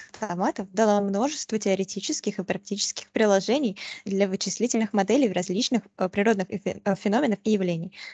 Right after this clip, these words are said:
Клеточные автоматы также являются самостоятельными объектами теоретического изучения, а, и они также являются инструментом для моделирования в науке и технике. В основе популярности клеточных автоматов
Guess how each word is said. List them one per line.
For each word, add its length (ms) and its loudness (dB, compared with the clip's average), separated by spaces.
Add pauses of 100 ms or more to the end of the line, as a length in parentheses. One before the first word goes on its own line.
(260)
Клеточные 400 4
автоматы 420 2
также 280 4
являются 460 4
самостоятельными 840 2
объектами 520 0
теоретического 880 -2
изучения, 520 -2 (440)
а, 140 4 (180)
и 200 4 (120)
они 260 2
также 280 2
являются 440 2
инструментом 580 -2
для 140 0
моделирования 720 0
в 60 -4
науке 340 0
и 160 -4
технике. 600 -2 (680)
В 80 -8
основе 540 2
популярности 640 0
клеточных 520 -6
автоматов 520 -4